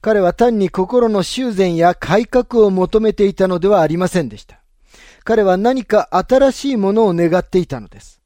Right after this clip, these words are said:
神様は古い心を欲しいとは思われません。神様は誰にも心を差し出すようには求めておられません。神様はあなたに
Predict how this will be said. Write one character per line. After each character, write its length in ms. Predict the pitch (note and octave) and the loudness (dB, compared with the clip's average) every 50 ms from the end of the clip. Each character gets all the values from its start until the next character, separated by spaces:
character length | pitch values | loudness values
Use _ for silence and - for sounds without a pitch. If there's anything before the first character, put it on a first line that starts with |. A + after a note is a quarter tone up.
| _ _ _ _ _ _ _ _ _ _ _ _ - _ - | _ _ _ _ _ _ _ _ _ _ _ _ -20 _ -4
神 180 | G#3 G#3 G#3 | -4 -4 -4
様 240 | - - F3+ F3+ F3+ | -4 -4 -2 0 2
は 140 | F3+ F3 D3+ | 2 2 2
古 320 | - - - F#3+ A#3 C#4 | 0 -4 -6 -4 -4 -4
い 60 | B3+ - | -4 -4
心 440 | - G3+ F#3+ - - A#3 A#3 G#3+ | -4 -6 -6 -4 -2 0 2 2
を 100 | F3 - | 2 0
欲 160 | - - D#3+ E3 | -4 -6 -8 -8
し 200 | - - A3 A3 | -8 -8 -10 -10
い 40 | |
と 160 | - - G3 G#3+ | -8 -6 -2 0
は 120 | G#3 E3 | 0 0
思 180 | D#3 D#3 E3 E3 | 0 0 0 0
わ 60 | D#3+ | 0
れ 80 | D3+ | -2
ま 100 | B2 G#2+ | -2 -6
せ 160 | G#2 - - - | -10 -16 -20 -20
ん。 80 | - _ _ _ _ _ _ _ _ _ _ _ _ _ - - _ _ _ | -20 _ _ _ _ _ _ _ _ _ _ _ _ _ -20 -20 _ _ _
神 200 | - G#3+ G#3+ G3+ | -2 -2 -2 -2
様 260 | - G3+ F#3+ F#3 F3+ | -2 -4 -2 0 0
は 100 | F3+ F3 | 0 0
誰 320 | D#3 C#3+ G#3+ B3 C#4 C#4 | 0 2 2 2 2 2
に 120 | B3 G#3+ G3 | 2 0 0
も 200 | F#3 F#3 F#3 E3+ | 0 0 0 -2
心 480 | - - E3+ E3 - - C4+ C#4 B3+ | -4 -6 -8 -8 -6 -6 -4 0 0
を 60 | G3+ E3+ | 0 0
差 240 | - - - E3 | -2 -4 -6 -6
し 120 | E3+ - G3+ | -6 -4 -2
出 140 | G#3 B3 A3+ | -2 -2 -2
す 160 | - - A#3 | -2 -6 -6
よ 140 | A#3 B3 A#3 | -4 -2 -2
う 60 | G#3 | -2
に 140 | F#3 F3+ F#3 | -2 0 0
は 160 | F3+ F3+ E3+ | 0 0 0
求 300 | D#3 D#3+ D#3+ D#3+ - G3+ | 0 -2 -4 -2 -2 -2
め 140 | G#3 F#3+ - | -2 -2 0
て 100 | - G3+ | 0 0
お 140 | E3+ D#3+ | 2 2
ら 100 | D3+ D#3+ | 0 0
れ 80 | D3+ C#3+ | 0 -2
ま 80 | B2 A2+ | -6 -8
せ 160 | - - F#2 | -14 -16 -20
ん。 100 | E2+ _ _ _ _ _ _ - - - - - _ _ | -20 _ _ _ _ _ _ -20 -20 -20 -20 -20 _ _
神 200 | - A3 A3 G#3 | -4 -4 -4 -4
様 260 | - G3+ F#3+ F3+ E3+ | -4 -4 -2 0 0
は 100 | D#3+ D#3+ | 0 2
あ 40 | F3 | 2
な 120 | G3 F#3+ | 0 0
た 140 | - E3 D#3 | 0 -2 -4
に 220 | C#3+ C3+ B2+ A2+ | -4 -6 -10 -12